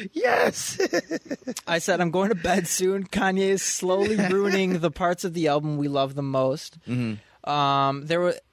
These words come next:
Speaker 2: the Jay Elec song. I said, "If there was one song that Jay Elec would sound perfect on, it's this one."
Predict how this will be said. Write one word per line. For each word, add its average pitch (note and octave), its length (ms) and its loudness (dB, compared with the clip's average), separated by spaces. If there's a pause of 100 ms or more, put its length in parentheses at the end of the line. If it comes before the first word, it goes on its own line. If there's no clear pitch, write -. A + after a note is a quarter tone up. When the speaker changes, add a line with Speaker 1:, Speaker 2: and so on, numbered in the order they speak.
(120)
Speaker 2:
the D3 220 -4
Jay D3+ 260 0
Elec F3+ 360 0
song. G3 420 -2
I D#3+ 100 0
said, D3 200 0
"If C3+ 100 -6
there D3 120 0
was C#3 120 -2
one F#3 280 -2
song A#3+ 300 0
that F#3+ 100 0
Jay F#3 220 -2
Elec F#3 360 0
would D3+ 140 -2
sound E3 240 -2
perfect F#3 320 0
on, G3+ 180 2
it's D3+ 240 -2
this C#3+ 300 -2
one." D3+ 280 -4